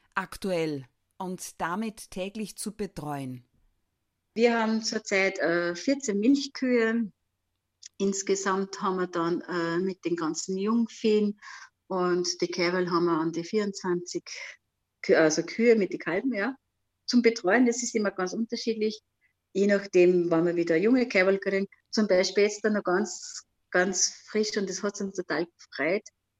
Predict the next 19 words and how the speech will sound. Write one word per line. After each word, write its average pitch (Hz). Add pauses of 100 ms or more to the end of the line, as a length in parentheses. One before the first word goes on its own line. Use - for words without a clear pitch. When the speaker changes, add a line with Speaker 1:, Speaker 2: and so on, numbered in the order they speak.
Speaker 2:
Wir 190
haben 190
zu 185
Weihnachten 214
haben 180
bei 196
uns -
zwei 190 (140)
Kühe 196
jeweils 180
ein 160
Kälberl 156
gekriegt. 156 (240)
Speaker 1:
Oh 311
Mann. 330
Speaker 2:
Und 180
das 196
ist 214
eigentlich, 180